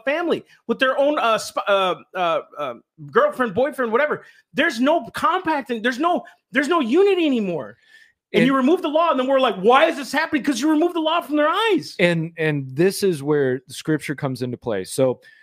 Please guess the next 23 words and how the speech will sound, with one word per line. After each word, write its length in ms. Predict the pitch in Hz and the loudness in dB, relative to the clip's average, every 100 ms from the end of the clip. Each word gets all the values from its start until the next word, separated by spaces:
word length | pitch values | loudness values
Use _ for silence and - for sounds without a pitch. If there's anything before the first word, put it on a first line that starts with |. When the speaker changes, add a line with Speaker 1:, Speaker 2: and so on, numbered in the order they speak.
| _ | _
Speaker 2:
you'll 240 | 147 190 | 0 0
say, 440 | 202 180 156 139 127 _ _ _ - | 0 0 0 -2 -6 _ _ _ -10
or 240 | 139 135 | -8 -8
not 300 | 131 143 160 | -6 -6 -6
you, 300 | 143 139 117 98 | -4 -4 -4 -4
but 180 | 131 131 | -6 -4
somebody 360 | 160 185 185 | -2 -2 -2
might 280 | 151 135 131 | -2 -4 -6
say, 380 | - 131 120 110 _ _ _ _ | -6 -4 -2 -4 _ _ _ _
"So 300 | - - 175 | -10 -2 0
therefore 380 | 170 262 240 180 | 2 0 0 -2
you 140 | 165 | 0
need 220 | 165 170 | -2 -2
the 100 | 151 | 0
law 380 | 143 160 202 107 - - _ _ _ | 0 0 0 -2 -6 -20 _ _ _
in 140 | 165 156 | 0 2
order 240 | 185 208 | 2 0
for 160 | 208 175 | 0 -4
peop-, 420 | 170 160 160 147 | -2 -6 -6 -10
to 140 | - | -6
deter 340 | 135 135 175 196 | -4 -6 -4 -4
people 320 | 196 139 127 | -4 -10 -10
from 360 | - 123 117 | -12 -12 -12